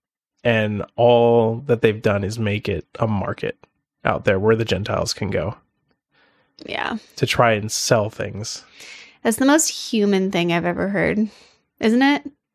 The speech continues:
Speaker 1: That's so
Speaker 2: <laughs>
Speaker 1: human. Yeah.
Speaker 2: I mean, every time I think of, like, the things that Israel did, I'm always like,
Speaker 1: That's ju-, it's
Speaker 2: "That's just so telling of all of our hearts."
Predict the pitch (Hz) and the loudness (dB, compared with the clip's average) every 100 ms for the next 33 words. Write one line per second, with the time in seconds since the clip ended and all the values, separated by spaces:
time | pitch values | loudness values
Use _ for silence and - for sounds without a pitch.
0 | - - - - 285 247 - 151 - 359 | -20 -20 -20 -16 -12 -2 2 2 2 0
1 | 349 - 160 131 147 135 117 117 - 330 | 0 2 4 4 2 0 0 2 0 0
2 | 190 - - - - - _ _ _ _ | -4 -14 -12 -12 -14 -20 _ _ _ _
3 | - - - - 269 302 330 - - 294 | -12 -8 -8 -4 0 2 2 0 0 0
4 | 359 349 381 359 285 240 240 240 226 214 | 0 0 0 0 0 -4 -4 -2 0 -2
5 | 220 220 202 208 214 208 - 202 208 202 | -2 -4 -4 -4 -4 -4 -2 -4 -4 -4
6 | 208 208 214 220 240 - _ _ _ _ | -4 -2 -2 -2 -4 -10 _ _ _ _
7 | _ _ _ _ _ _ _ _ _ 240 | _ _ _ _ _ _ _ _ _ 0
8 | 240 247 247 254 254 240 226 127 - - | 2 2 2 0 2 2 0 -4 -8 -6
9 | 175 - 160 - - 269 269 339 320 - | -6 -2 -4 -2 0 0 0 -2 0 2
10 | 285 294 262 226 226 226 208 208 208 202 | 2 0 0 0 0 0 0 0 0 -2
11 | 202 202 190 - - - | -2 -4 -6 -8 -12 -14